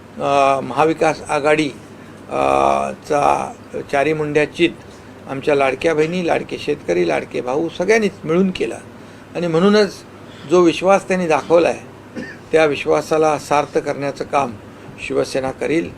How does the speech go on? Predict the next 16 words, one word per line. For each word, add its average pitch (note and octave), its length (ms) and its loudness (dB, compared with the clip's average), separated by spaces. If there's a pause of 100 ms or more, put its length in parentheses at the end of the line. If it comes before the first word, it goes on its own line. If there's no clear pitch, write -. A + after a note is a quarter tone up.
(360)
यापुढे D#3+ 400 4
देखील D#3 320 0
आता D#3 220 2
आपण D#3+ 240 0
पाहतोय D#3 520 2
की B2+ 160 -12
महायुतीची D#3 600 -4
दुसरी E3+ 380 0
इनिंग D#3 240 -2 (600)
देवेंद्रजींच्या D#3 1040 2
मार्गदर्शनाखाली C#3+ 1000 -2
एक D3 120 0 (140)
टीम F#3+ 140 0
म्हणून E3 240 -2
आम्ही C#3+ 180 -6
करतोय B2+ 440 -4